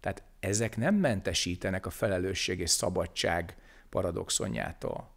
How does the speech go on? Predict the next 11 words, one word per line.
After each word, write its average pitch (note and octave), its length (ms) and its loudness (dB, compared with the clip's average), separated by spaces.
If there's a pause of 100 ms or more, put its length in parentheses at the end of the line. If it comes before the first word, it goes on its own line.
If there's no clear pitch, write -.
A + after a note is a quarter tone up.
(760)
Az G#2 100 -4
egyénnek A#2 500 2
el F3 200 10
kell D3 220 10
érni G#2+ 220 6
a G2 60 0
szabadságot, G#2 680 2
hogy A2+ 120 2
végre A2 260 2
felelősséget F#2 800 -2
vállalhasson. - 880 -2